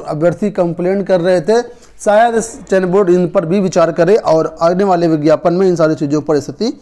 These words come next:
स्पष्ट कर दे। लोक सेवा आयोग की बात कर लेते हैं। लिखा, दिसंबर में आयोग की महत्वपूर्ण परीक्षाएं होनी हैं।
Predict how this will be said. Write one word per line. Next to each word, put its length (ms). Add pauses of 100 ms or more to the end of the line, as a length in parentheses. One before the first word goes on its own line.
(220)
स्पष्ट 320
कर 180
दे। 160 (1800)
लोक 200
सेवा 260
आयोग 240
की 120
बात 280
कर 120
लेते 280
हैं। 80
लिखा, 180
दिसंबर 460
में 120
आयोग 360
की 100
महत्वपूर्ण 440
परीक्षाएं 460
होनी 320
हैं। 160